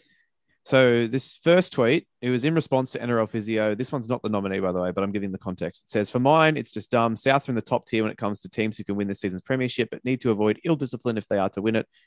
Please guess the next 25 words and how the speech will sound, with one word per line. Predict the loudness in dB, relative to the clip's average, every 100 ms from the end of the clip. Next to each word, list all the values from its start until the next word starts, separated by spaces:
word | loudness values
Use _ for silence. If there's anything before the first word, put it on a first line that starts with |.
| _ -2
Latrell | 0 4 4
Mitchell | 4 2
spends | 0 -2
time | 0 0 0
on |
the | -2
sideline | 0 0 2 0 -2
for | -6
the | -12
first | -2 -2 -2
incident | -10 -6 -6 -4
on | -4
the |
back | -2 -2
of | -4
Cody | -2 0
Walker's | 0 -2 -8
suspension. | -8 -8 -8 -14 _
All | -4 0
fair." | 0 -4 _ _ -20 _ _
Uh, | 0 2 2 0 -16 -18 -20 _
"The | -2 2
Immortal | 4 4 4 0
Flame," | 2 4 4 0 -4
replies, | -2 2 2 0